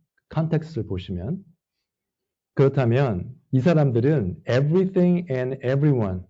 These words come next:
애가 됐던 어른이 됐던 그 사람들을 만나서 어떤 자리가 됐던 배우는 사람들은 마음이 오픈되어 있고 내가 모른다는 것을 이미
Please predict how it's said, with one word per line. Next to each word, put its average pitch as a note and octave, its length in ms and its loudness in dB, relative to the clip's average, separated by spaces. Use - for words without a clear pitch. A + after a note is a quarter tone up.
애가 C3+ 460 0
됐던 C#3 400 -2
어른이 A2 300 -2
됐던 A#2+ 440 -4
그 A#2+ 100 -6
사람들을 A#2 360 -2
만나서 A2 640 -6
어떤 A#2+ 540 -4
자리가 A#2+ 260 -2
됐던 A2+ 320 -4
배우는 A#2 320 -2
사람들은 A2+ 580 -2
마음이 A2 360 0
오픈되어 C3+ 420 0
있고 A2+ 180 -4
내가 A2 440 -4
모른다는 B2 520 2
것을 G#2+ 220 -4
이미 A#2+ 420 0